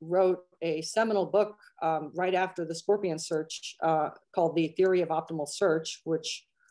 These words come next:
won the Lanchester Prize in nineteen seventy-five for, um, best work in operations research. And he more recently wrote, um, a follow-on book about, um,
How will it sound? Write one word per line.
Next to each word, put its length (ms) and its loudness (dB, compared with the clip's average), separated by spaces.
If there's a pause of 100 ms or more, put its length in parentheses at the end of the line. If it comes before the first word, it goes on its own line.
(220)
won 560 0
the 80 -6
Lanchester 560 0
Prize 300 -2
in 80 -6
nineteen 340 -4
seventy-five 840 0
for, 480 0
um, 360 -6 (220)
best 260 -2
work 200 0
in 320 -4
operations 520 -4
research. 560 -4 (540)
And 420 2
he 180 2
more 300 2
recently 680 2 (140)
wrote, 340 2 (180)
um, 540 -4
a 60 -4
follow-on 580 4
book 300 2
about, 400 2 (100)
um, 260 -8